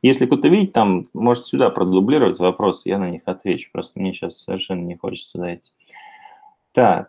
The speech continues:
и если нижестоящий, это мы только что ответили. А если человек только начал работать,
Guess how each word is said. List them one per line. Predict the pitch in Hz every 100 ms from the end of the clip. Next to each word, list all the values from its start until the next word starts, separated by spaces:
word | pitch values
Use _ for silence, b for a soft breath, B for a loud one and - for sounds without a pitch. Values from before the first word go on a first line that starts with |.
| -
и | 107
если | 104 135 151 135
нижестоящий, | 123 117 113 - 107 110 107 95 - 95
это | 101 107
мы | 101 98
только | 95 95
что | - - 92 87 85 _ _ _
ответили. | 87 - 95 95 131 160 - _ _ _ _ _ _ _ _ _ _ - -
А | 110
если | 117 170 165
человек | - 156 151 107 92 - -
только | 127 -
начал | 117 127 - 127
работать, | 131 131 135 98 - -